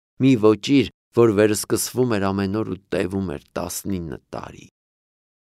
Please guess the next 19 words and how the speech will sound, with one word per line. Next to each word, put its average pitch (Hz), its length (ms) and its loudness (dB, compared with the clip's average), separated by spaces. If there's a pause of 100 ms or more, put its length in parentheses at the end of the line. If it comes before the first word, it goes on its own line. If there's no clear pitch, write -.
(580)
Նա 95 120 2
հարցրեց 98 580 -2
նաև, 98 420 2 (300)
թե 135 100 4
մարդկային 131 600 0
հասարակությունը 117 840 0
կարող 110 480 2
էր 190 140 2
իրավունք 139 600 0
ունենալ 107 440 2
հավասարապես 95 760 0
ենթարկելու 101 760 0
իր 101 140 0
անդամներին, 90 880 0 (320)
մի 131 120 4
դեպքում 120 460 2
իր 107 140 2
անմիտ 107 460 0
աննախատեսությանը, 101 1400 0